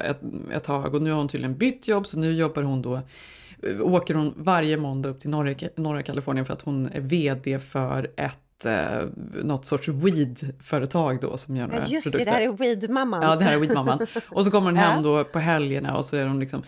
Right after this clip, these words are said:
Speaker 2: Jobbat
Speaker 1: det,
Speaker 2: hårt i
Speaker 1: men förstår du,
Speaker 2: odlingarna.
Speaker 1: förstår du hur Silver Lake det är?
Speaker 2: Paketerat.
Speaker 1: Alltså hela,
Speaker 2: Ja.
Speaker 1: hela de och deras, liksom, familj,
Speaker 2: Ja.
Speaker 1: allting är ju det.
Speaker 2: Nej, men, men det stora att det är Silver Lake är ju också att när hon säger det så är det ingen som höjer på,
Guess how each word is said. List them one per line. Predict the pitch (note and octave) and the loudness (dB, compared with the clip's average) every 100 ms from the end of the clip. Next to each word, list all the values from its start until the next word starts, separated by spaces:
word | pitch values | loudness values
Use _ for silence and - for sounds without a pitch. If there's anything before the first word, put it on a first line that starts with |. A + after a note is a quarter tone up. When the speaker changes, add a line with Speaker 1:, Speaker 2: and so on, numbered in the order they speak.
| - | -6
Speaker 2:
Jobbat | A#3 C4+ A#3 A#3+ | 0 4 4 2
Speaker 1:
det, | B3+ | 0
Speaker 2:
hårt | A3 G#3+ | 2 4
i | |
Speaker 1:
men | A3 | 6
förstår | A#3+ A3 D#4 | 6 6 4
du, | |
Speaker 2:
odlingarna. | - G3 G3+ | 4 4 2
Speaker 1:
förstår | C#4 D4 | 4 6
du | G#3 | 6
hur | F3 C#3+ C#3 | 6 6 2
Silver | E3+ A3 D3+ | 4 4 4
Lake | D3 - | 2 2
det | B3+ A#3 | 4 4
är? | E3 | 6
Speaker 2:
Paketerat. | A3 D3+ - | 4 2 0
Speaker 1:
Alltså | F3 F#3 | 0 4
hela, | A3 A3 A#3+ | 4 6 4
Speaker 2:
Ja. | F#3+ F#3+ A3 | 4 4 4
Speaker 1:
hela | G#3+ A3 | 4 4
de | F#3 F#3 F3+ F3 | 4 4 6 4
och | |
deras, | F3 E3+ E3 D3 E3+ E3 | 4 0 -2 -6 -4 -2
liksom, | D#3+ D#3 D3 | -4 -2 -2
familj, | F#3+ G3 G3 E3+ E3+ | 0 4 4 4 4
Speaker 2:
Ja. | |
Speaker 1:
allting | F#3+ G#3 G3+ G3+ G3 D#3 | 6 6 4 2 2 4
är | C3+ | 2
ju | C#3 | 2
det. | - F#3+ - - - - G4+ A#4 - | 4 2 2 -6 -20 -6 -2 -2 0
Speaker 2:
Nej, | B3 | 0
men, | B3 B3 | 2 2
men | B3+ | 4
det | A#3+ | 2
stora | - B3 A#3 B3 | 0 2 4 2
att | G3 - | 2 -4
det | |
är | G3+ | -4
Silver | - B3+ G3 | -2 -2 0
Lake | E3+ - | -2 -2
är | |
ju | E3+ | -6
också | E3 F3+ | -6 -8
att | E3+ | -6
när | E3+ | -8
hon | D#3+ | -6
säger | - C4 G3+ | -2 0 0
det | D#3+ | -2
så | D#3+ | -4
är | |
det | D#3+ | -4
ingen | D#3+ | -4
som | D#3+ D#3 | -4 -6
höjer | E3+ E3 D#3 | -4 -4 -4
på, | D#3+ D#3+ D3+ | -6 -6 -6